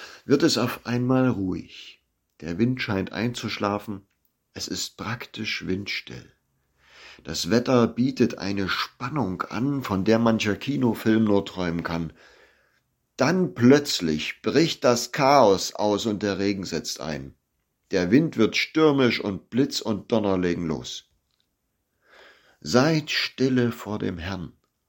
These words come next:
denn des Herrn Tag ist nahe. Das Losungswort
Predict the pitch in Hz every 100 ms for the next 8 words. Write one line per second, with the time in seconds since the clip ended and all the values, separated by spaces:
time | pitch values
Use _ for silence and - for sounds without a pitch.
0 | _ _ _ 95 95 92 - 107 107 120
1 | - 101 101 98 95 - 98 78 69 -
2 | - - - _ _ 92 82 110 139 131
3 | 120 113 110 -